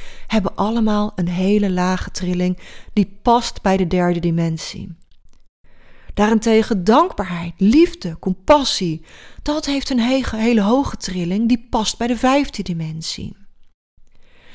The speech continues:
En kristallen kunnen bijvoorbeeld heel erg helpen in een proces van heling en groei.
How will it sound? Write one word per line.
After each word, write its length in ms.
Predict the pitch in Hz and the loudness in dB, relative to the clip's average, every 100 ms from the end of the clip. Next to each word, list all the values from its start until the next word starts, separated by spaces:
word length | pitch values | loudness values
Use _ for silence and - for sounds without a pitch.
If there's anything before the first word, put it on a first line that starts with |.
| - - - | -18 -12 -2
En 180 | 214 | -2
kristallen 800 | 220 226 226 - - 339 339 220 | 0 2 2 2 4 4 6 2
kunnen 220 | - 240 226 | 2 2 2
bijvoorbeeld 360 | 220 240 226 | 2 0 0
heel 280 | 208 269 302 | 0 2 2
erg 240 | - 185 | 0 -4
helpen 720 | 185 196 214 294 302 175 202 | -4 0 2 2 2 0 0
in 160 | - 247 | 0 0
een 100 | 240 | 0
proces 480 | - 226 - 202 - | 0 -4 -2 -2 -4
van 140 | 226 | -4
heling 400 | 180 170 180 180 | -4 -2 -2 -2
en 100 | 202 | -4
groei. 400 | - 254 240 170 | -6 -6 -4 -6